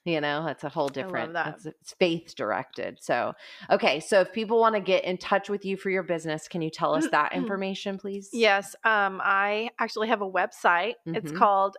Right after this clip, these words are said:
Speaker 2: Inspired by Coach Cassandra.
Speaker 1: Mm-hmm.
Speaker 2: So, um, that
Speaker 1: Cassandra
Speaker 2: is
Speaker 1: with a K, you
Speaker 2: Yes, with a
Speaker 1: guys.
Speaker 2: K,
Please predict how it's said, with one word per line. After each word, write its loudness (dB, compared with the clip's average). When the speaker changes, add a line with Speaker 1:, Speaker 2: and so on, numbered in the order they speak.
Speaker 2:
Inspired 0
by -2
Coach -6
Cassandra. -2
Speaker 1:
Mm-hmm. -10
Speaker 2:
So, 2
um, 0
that -8
Speaker 1:
Cassandra 2
Speaker 2:
is 4
Speaker 1:
with 2
a -6
K, 2
you -4
Speaker 2:
Yes, 6
with 2
a 6
Speaker 1:
guys. 4
Speaker 2:
K, 2